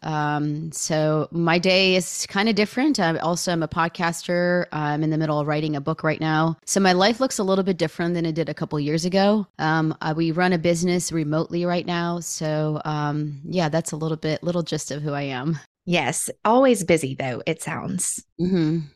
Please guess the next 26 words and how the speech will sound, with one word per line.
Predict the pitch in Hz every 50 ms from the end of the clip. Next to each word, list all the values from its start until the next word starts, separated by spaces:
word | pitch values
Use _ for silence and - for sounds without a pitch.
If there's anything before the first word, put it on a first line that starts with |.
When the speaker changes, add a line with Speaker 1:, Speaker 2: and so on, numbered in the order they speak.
| _ -
Speaker 1:
Yeah, | 156 156 147
absolutely. | 143 147 - - 151 156 156 127 135 151 156 151 139 -
Speaker 2:
Well, | 226 226
you | 233 208 220 233
mentioned | 226 240 247 277 277 - 349 330 311 -
a | 202 180
lot | 170 156 151 147 147 - -
about | - 175 170 165 160 151 -
an | - 165
inciting | 160 156 147 151 - - - - 180 175 180 185 196 196 196
incident | - - 160 160 - - 165 156 147 143 -
in | - 151 151
your | 151 151 151
life, | 151 147 139 143 151 143 - -
and | - 165 175
I | 175
want | 180 190 202 226 269 262
to | - 311
dig | 247 220 196 196
into | 175 165 170 - 170
that | 160 151 156 - -
in | 156 165
just | 160 160 160 - -
a | 170
moment. | 160 151 147 143 147 147 143 - - _
But | - 185 208 196 185 185